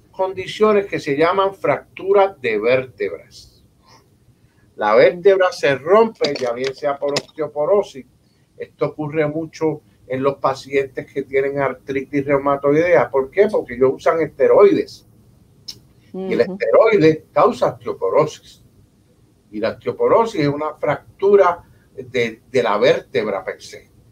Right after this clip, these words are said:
Speaker 1: Ahora estamos utilizando ese tipo de técnicas, que se, son,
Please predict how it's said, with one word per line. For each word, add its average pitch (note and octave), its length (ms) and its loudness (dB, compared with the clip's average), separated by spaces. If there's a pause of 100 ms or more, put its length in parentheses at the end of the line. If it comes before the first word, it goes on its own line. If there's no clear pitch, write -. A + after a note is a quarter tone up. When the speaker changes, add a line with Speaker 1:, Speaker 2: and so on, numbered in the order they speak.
(300)
Speaker 1:
Ahora A2 220 -2
estamos G3 360 0
utilizando G3+ 600 -4
ese E3+ 180 -8
tipo F3 320 -4
de D3 120 0
técnicas, G2 540 -8 (680)
que G2+ 80 -14
se, A#2 340 -8
son, D3+ 220 -2